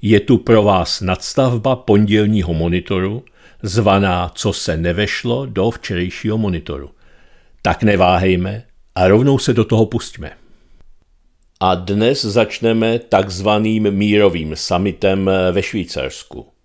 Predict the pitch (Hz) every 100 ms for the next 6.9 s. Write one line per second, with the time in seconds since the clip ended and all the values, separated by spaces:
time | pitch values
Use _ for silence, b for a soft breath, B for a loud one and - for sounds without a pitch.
0 | _ - 85 90 87 87 80 73 76 71
1 | 76 - 87 95 78 67 64 65 - _
2 | _ _ _ _ _ _ _ _ _ -
3 | 110 113 123 127 139 143 - 143 147 143
4 | - 139 139 135 131 123 120 92 - 92
5 | 87 - 101 - 110 110 143 139 139 135
6 | - 139 120 101 95 101 90 90 110